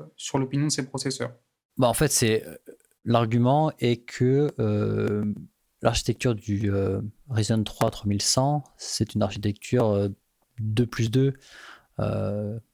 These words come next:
Speaker 2: je sais pas comment expliquer ça, euh, je pense que, euh, Yanis peut mieux expliquer ça que moi.
Speaker 1: Ouais, A M D a mis un très bon schéma, euh, que vous,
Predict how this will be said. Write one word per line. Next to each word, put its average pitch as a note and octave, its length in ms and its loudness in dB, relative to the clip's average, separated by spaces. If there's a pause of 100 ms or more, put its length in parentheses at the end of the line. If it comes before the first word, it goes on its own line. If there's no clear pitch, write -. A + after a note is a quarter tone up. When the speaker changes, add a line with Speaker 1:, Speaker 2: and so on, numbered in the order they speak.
(160)
Speaker 2:
je - 80 -4
sais - 80 -8
pas G#2 120 0
comment G2+ 420 0
expliquer G2+ 500 -4
ça, G#2+ 300 2 (100)
euh, G#2+ 320 -2
je - 140 -10
pense G2+ 180 0
que, G#2+ 100 -2
euh, G#2+ 600 -2
Yanis A2 340 0 (140)
peut G#2 80 0
mieux G#2 180 2
expliquer - 300 -4
ça G2 140 -2
que - 100 -4
moi. C#3 180 0 (200)
Speaker 1:
Ouais, C3+ 420 2
A C3+ 60 2
M C3+ 120 2
D C#3+ 100 2
a C#3 40 2
mis C3 100 0
un B2 100 4
très A#2+ 200 -2
bon C3 180 0
schéma, B2+ 420 0
euh, A#2 160 -2
que A#2 140 -6
vous, A#2+ 180 0